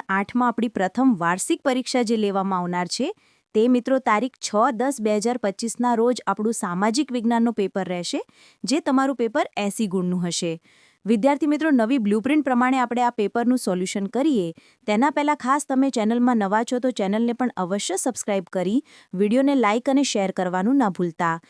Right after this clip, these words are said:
વિદ્યાર્થી મિત્રો, પ્રથમ સત્રાંત પરીક્ષા જે ઓક્ટોબર માસની અંદર લેવામાં આવનાર છે, તેમાં ધોરણ આઠની અંદર સામાજિક વિજ્ઞાનનો પેપર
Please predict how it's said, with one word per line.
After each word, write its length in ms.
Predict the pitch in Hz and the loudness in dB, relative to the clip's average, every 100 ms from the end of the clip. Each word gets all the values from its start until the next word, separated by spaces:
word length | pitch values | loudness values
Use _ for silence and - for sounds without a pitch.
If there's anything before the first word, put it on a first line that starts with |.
| _ _ | _ _
વિદ્યાર્થી 440 | 196 190 262 262 285 | -2 2 2 2 2
મિત્રો, 320 | 285 277 294 | 2 2 2
પ્રથમ 340 | 233 208 285 | 2 0 0
સત્રાંત 500 | 294 254 - 269 294 | -2 -2 0 0 0
પરીક્ષા 440 | 277 262 254 269 254 | 0 0 0 -2 -2
જે 160 | 226 | 0
ઓક્ટોબર 500 | - 190 - 240 254 | 0 -2 -2 0 2
માસની 400 | 240 202 208 226 | 2 2 0 -2
અંદર 160 | 220 220 | 0 0
લેવામાં 440 | 196 185 190 190 | 0 0 0 0
આવનાર 260 | 175 175 180 | -2 -2 -4
છે, 260 | - 233 381 - - _ | -2 -2 -2 -8 -20 _
તેમાં 260 | 214 220 247 | 0 2 2
ધોરણ 320 | 196 202 254 - | 2 2 0 0
આઠની 440 | 196 196 - 277 254 | -2 0 2 2 4
અંદર 260 | 202 214 | 2 0
સામાજિક 560 | 220 190 180 220 294 285 | 0 -2 -2 0 -2 -2
વિજ્ઞાનનો 420 | 233 196 202 202 | -2 0 0 0
પેપર 480 | 196 180 - 208 | 0 -2 0 0